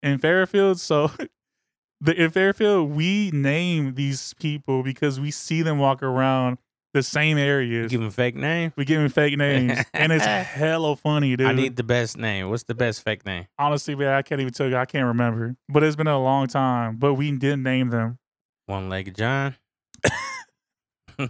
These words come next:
Speaker 1: Pro-, probably.
Speaker 2: <laughs> And Pillhead Betty? All right.
Speaker 1: <laughs> It was a, it was a couple females, it was a couple dudes, and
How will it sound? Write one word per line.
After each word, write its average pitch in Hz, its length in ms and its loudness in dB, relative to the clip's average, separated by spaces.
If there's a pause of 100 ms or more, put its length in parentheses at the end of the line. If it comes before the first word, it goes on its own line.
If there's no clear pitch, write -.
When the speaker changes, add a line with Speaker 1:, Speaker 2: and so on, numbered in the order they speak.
(220)
Speaker 1:
Pro-, 135 180 2
probably. 165 800 0
Speaker 2:
<laughs> - 40 -20
And 127 300 -4
Pillhead 131 580 0
Betty? 156 380 0
All 127 200 -2
right. 120 380 2
Speaker 1:
<laughs> - 40 -2 (1500)
It 147 60 -6
was 160 240 0
a, 135 240 0
it 151 60 -4
was 151 240 -2
a - 20 -10
couple 147 340 -4
females, 156 720 0
it 131 60 2
was 127 220 0
a - 20 -8
couple 131 320 -4
dudes, 135 540 -2
and 123 160 -4